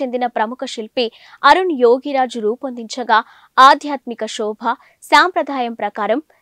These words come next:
దైవిక ఆభరణాలు, ప్రత్యేక వస్త్రాలతో అలంకరించారు. ఈ ఆభరణాలను లక్నోలోని శ్రీ అంకుర్ ఆనంద్ సంస్థకు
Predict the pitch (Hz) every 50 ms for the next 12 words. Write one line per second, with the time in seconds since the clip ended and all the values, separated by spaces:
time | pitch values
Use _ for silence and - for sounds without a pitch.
0 | _ - 226 269 269 302 370 339 320 - - 240 - - 214 214 240 262 269 285
1 | 269 247 226 226 226 226 294 330 _ - 254 226 220 _ - 262 254 - 226 208
2 | 202 208 - - 277 254 247 240 226 - 226 254 - 240 233 247 269 - 285 262
3 | 220 - - - 220 196 311 - - _ _ _ _ _ _ - - 339 349 311
4 | 262 269 285 320 330 349 339 330 302 277 262 254 254 254 269 247 - _ _ -
5 | 277 294 302 _ - 381 381 349 311 269 247 247 254 294 294 _ _ _ _ -
6 | - - 359 370 - - - - 330 359 - - 370 370 349 - - 262 254 262
7 | 285 294 294 277 - - 254 233 247 - - 277 262 269